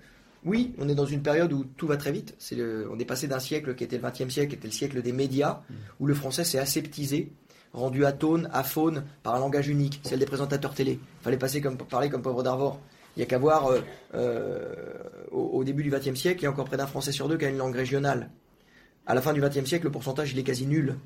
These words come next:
Speaker 1: Euh, tout au plus, à, à parler d'appoint, c'est relégué à la sphère intime. Et, euh, moi, quand j'habitais, euh, quand j'étais jeune, j'habitais au Québec, au Québec,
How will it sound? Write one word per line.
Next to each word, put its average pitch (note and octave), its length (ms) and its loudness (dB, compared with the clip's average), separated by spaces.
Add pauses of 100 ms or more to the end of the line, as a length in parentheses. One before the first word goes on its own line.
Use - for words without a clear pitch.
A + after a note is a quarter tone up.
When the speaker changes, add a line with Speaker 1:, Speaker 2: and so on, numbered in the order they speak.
(580)
Speaker 1:
Euh, - 180 -8
tout C#3 160 -2
au C#3+ 60 4
plus, E3+ 240 2
à, C3 300 4
à B2+ 60 2
parler C3+ 200 2
d'appoint, C#3 400 2
c'est D3+ 140 -2
relégué B2 320 0
à - 20 2
la C3 80 0
sphère C3 220 -2
intime. C#3+ 360 -4 (380)
Et, A#2+ 260 2
euh, G#2+ 380 0
moi, C3+ 140 0
quand C3 100 -2
j'habitais, C3 400 2
euh, A#2 260 2
quand A#2+ 100 -2
j'étais A#2 200 -2
jeune, C3 160 4
j'habitais B2 260 0
au A#2+ 60 -2
Québec, B2 420 0
au C3 80 0
Québec, C3 380 -2